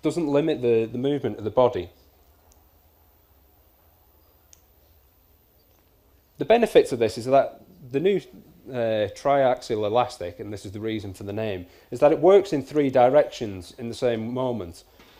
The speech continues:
It works in terms of flexion, rotation, and extension of the scapula.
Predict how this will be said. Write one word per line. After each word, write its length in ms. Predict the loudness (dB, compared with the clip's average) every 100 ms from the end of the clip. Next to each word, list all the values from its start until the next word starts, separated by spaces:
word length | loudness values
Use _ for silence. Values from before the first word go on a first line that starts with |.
| _
It 80 | 2
works 240 | 4 4 2
in 60 |
terms 260 | 2 2 2
of 60 |
flexion, 640 | 2 4 4 2 -4 -4 -12
rotation, 760 | 4 4 6 4 4 2 -6 -6
and 100 | -6
extension 720 | -8 -4 -4 -4 -6 -10 -10 -16
of 100 | -18
the 80 | -10
scapula. 480 | -8 -8 -10 -12